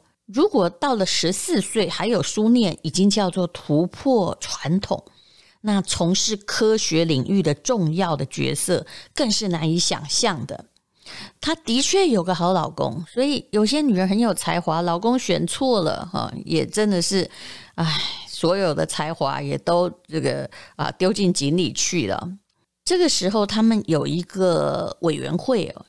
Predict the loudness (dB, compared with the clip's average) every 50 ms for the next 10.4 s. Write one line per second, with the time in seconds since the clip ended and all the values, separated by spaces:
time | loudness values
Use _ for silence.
0 | _ _ -2 -2 -2 -2 -2 0 2 4 4 4 4 4 2 0 -2 -4 -2 0
1 | 0 0 0 0 -2 -2 -4 -4 -6 -6 -10 -16 _ -2 0 0 0 0 -2 -4
2 | -6 -4 -2 0 0 0 0 -2 -4 -8 -12 -18 -20 _ _ _ _ _ -6 -6
3 | -6 -6 -8 -10 -12 _ _ -4 -2 -2 -2 -2 -4 -4 -2 -2 -2 0 0 0
4 | 2 2 0 0 0 0 0 0 0 0 0 2 2 4 2 2 2 2 2 2
5 | 2 2 0 2 2 0 0 0 -2 -2 -2 -2 -4 -6 -6 -4 -2 0 0 0
6 | 0 0 0 2 0 -2 -2 -6 -6 -4 -2 -2 0 0 0 0 -2 -4 -4 -6
7 | -10 -14 -20 -20 -20 _ _ _ -4 -2 0 0 2 0 0 0 2 2 2 4
8 | 4 2 0 0 -2 -4 -6 -8 -14 _ _ _ _ _ -4 -2 -2 0 2 2
9 | 4 6 6 6 4 4 2 0 0 2 2 2 0 -2 -6 -10 _ _ _ _
10 | _ _ _ _ _ -2 -2 0